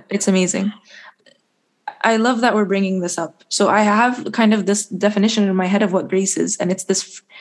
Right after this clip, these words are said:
it's the free, unconditional gift given to the unworthy. So he gives me the free and the unconditional gift.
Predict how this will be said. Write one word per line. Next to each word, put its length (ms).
it's 180
the 100
free, 360
unconditional 680
gift 460
given 260
to 100
the 100
unworthy. 520
So 240
he 280
gives 300
me 160
the 120
free 340
and 140
the 100
unconditional 540
gift. 280